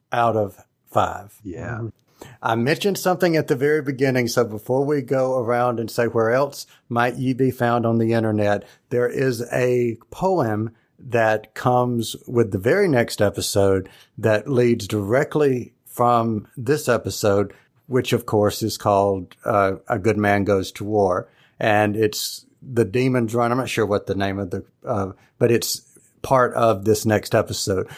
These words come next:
Speaker 1: So, since I am so excited about this next episode, I have remade it. So, you guys ready for it?
Speaker 2: Sure.
Speaker 1: All right. Time to watch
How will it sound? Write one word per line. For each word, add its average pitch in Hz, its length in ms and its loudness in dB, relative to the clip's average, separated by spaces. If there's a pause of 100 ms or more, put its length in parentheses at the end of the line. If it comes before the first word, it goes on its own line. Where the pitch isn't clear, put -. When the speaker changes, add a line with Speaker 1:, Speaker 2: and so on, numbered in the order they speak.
(100)
Speaker 1:
So, 143 640 0
since - 400 -2
I 139 160 0
am 147 140 -2
so 185 320 0
excited 147 720 0
about 113 320 -2
this 110 220 -4
next 117 260 0
episode, 107 600 -2 (600)
I 123 120 -2
have 123 160 -2
remade 147 500 0
it. 120 240 -4 (180)
So, 123 340 -2
you 131 180 -2
guys 131 300 0
ready 123 220 2
for 160 300 0
it? 143 140 -6 (220)
Speaker 2:
Sure. 90 580 -4 (420)
Speaker 1:
All 127 140 4
right. 107 340 0 (320)
Time 165 420 0
to 196 160 -6
watch 180 600 -2